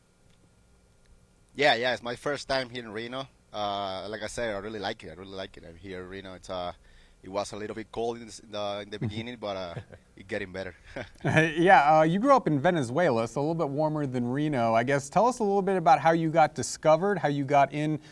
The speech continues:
Speaker 3: to the Yankees first as a professional organization and started working your way up through the minor leagues.
Speaker 1: Yeah, yeah, I'm from Venezuela, so,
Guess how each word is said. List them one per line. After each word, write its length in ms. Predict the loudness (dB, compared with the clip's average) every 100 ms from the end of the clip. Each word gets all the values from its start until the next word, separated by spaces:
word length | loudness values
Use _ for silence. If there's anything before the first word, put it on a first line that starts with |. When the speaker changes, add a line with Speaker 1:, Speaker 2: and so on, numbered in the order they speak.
| -20 -4
Speaker 3:
to 80 | -2
the 100 | 0
Yankees 440 | 0 0 -2 -2
first 300 | -2 -2 -2
as 80 | -6
a 60 |
professional 600 | -6 -6 -4 -4 -4 -4
organization 680 | -2 -2 -2 -2 -2 -4 -4
and 60 | -6
started 280 | -4 -4 -4
working 260 | -6 -6
your 120 | -6
way 200 | -4 -2
up 160 | -4 -6
through 160 | -8 -6
the 60 |
minor 240 | -6 -6 -6
leagues. 340 | -8 -10 -16 _ _ _ _ _ _ _ _ _ _ _ _ _ _ _ _ _ _ _ _ _ _ _ _ _
Speaker 1:
Yeah, 320 | -2 2 2
yeah, 300 | 0 -2 -2
I'm 80 | -4
from 200 | -8 -8
Venezuela, 480 | -10 -8 -8 -6 -8
so, 440 | -8 -8 -8 -10